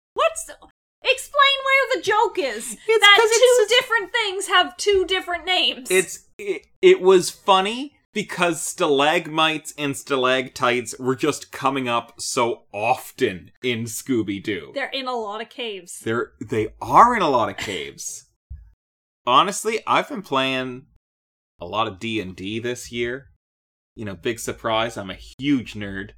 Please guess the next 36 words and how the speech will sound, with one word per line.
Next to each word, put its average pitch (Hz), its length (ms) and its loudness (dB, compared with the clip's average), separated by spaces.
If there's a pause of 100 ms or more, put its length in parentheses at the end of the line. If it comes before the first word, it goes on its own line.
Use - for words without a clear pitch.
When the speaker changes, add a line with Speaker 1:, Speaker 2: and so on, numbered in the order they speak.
(540)
Speaker 2:
Um, 107 400 -6
this - 280 -4
whole 117 220 -6
episode, 78 420 -12
I - 80 -12
will 98 180 -8
say, 71 320 -10 (320)
felt 127 300 2
like 107 240 -4
a 92 100 -4
very 110 420 2
easy 95 600 -8 (240)
D 104 160 -6
and 95 100 -10
D 95 160 -8
one-shot. 95 600 -8 (340)
They're 135 120 -4
in 139 60 -4
a 92 80 -8
dungeon. 90 560 -10 (220)
Speaker 1:
Do 302 120 -10
you 311 60 -8
have 311 140 -6
anything 311 280 -12
else 302 180 -12
for 294 100 -16
Fred? 294 280 -6
I 269 100 -6
don't 269 140 -10
really 233 180 -10
want 214 180 -14
to - 60 -20
talk 214 140 -14
about 185 240 -18
Fred 190 160 -14
anymore. 190 240 -18